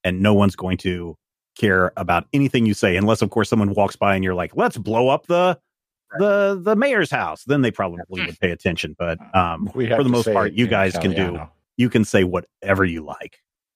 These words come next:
Speaker 2: Um, we, uh, did you guys see any of those, like, uh, did you see that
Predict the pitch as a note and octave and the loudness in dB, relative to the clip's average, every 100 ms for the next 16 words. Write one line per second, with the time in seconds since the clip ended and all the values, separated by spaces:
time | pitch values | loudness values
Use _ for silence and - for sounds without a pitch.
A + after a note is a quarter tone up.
0 | _ - A2+ A#2 A#2 A#2 A#2 A#2 A#2 G2+ | _ -10 -2 2 2 2 0 -2 -8 -10
1 | _ _ _ _ _ A#3 B2 A#2 C#3 C#3+ | _ _ _ _ _ -18 -14 -8 -6 -2
2 | C#3+ C#3 C#3+ C#3+ C#3+ C#3+ C#3+ B2+ _ _ | 0 0 2 2 2 0 -2 -6 _ _
3 | _ _ _ _ _ _ _ _ _ _ | _ _ _ _ _ _ _ _ _ _
4 | - G#2 G2 A1 A1 A#1+ - _ _ _ | -12 -8 -6 -6 -8 -12 -18 _ _ _
5 | _ _ B2 A#2 E3+ G3+ E3+ F#3 F3+ E3+ | _ _ -12 -4 2 2 2 2 2 4
6 | E3 C#3 C#3 C#3+ - C3 B2 A2 _ B2+ | 2 2 2 2 0 0 0 0 _ 0
7 | A2+ A2 A#2 A2+ G#2+ A2 C#3 C3 | 2 2 0 -6 -12 -6 2 2